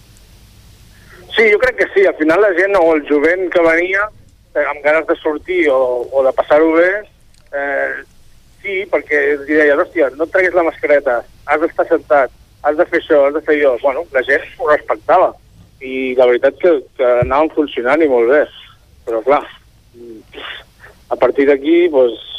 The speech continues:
eh, ens tanquen i realment ara estem fotuts, estem fotuts. I ara, ara el que, com que, el, el que més ens emprenya d'aquesta pandèmia, o sigui,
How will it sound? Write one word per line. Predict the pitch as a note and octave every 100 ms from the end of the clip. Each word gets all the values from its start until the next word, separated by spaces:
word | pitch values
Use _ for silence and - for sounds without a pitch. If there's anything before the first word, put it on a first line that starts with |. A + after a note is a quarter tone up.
| - B2+
eh, | C3 A#2+ A2 G2+ - - -
ens | B2+ A#2
tanquen | D3+ E3 D#3 F3 F3+ E3+
i | C#3+ C3 B2+ B2
realment | A#2 B2 C3 C3 C#3 C#3+ D3 - - _ - _
ara | B2 C3+
estem | - C#3 D3
fotuts, | C#3 A#2+ A#2+ A2+
estem | - A#2+
fotuts. | A#2+ A#2+ B2+ A#2+
I | C3 C3
ara, | D3 D#3+ C#3+
ara | C#3+ E3+ C3+ C3
el | C#3 C#3+
que, | C3+ C3 B2
com | C3+ B2+ A#2
que, | B2+ - - - - - - - -
el, | E3+ F3
el | F3
que | E3
més | F#3
ens | A3+ G#3 F3+
emprenya | D#3 D#3+ E3+ F#3 A3 G#3
d'aquesta | D#3+ D#3 -
pandèmia, | C#3+ C3+ C3+ C#3+ F3 G3
o | -
sigui, | C#3+ C3+